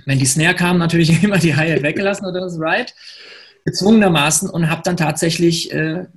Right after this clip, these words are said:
Gigs gespielt. Halt Schwerpunkt Groove natürlich, wenig Fill-Ins und keine oder wenig Virtuosität.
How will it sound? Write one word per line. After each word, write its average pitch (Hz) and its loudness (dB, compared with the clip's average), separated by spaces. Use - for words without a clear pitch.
Gigs 190 0
gespielt. 185 -2
Halt 147 -4
Schwerpunkt 151 -4
Groove 190 -2
natürlich, 196 -4
wenig 175 0
Fill-Ins 196 -2
und 151 -8
keine 170 0
oder 135 -2
wenig 156 0
Virtuosität. 160 -2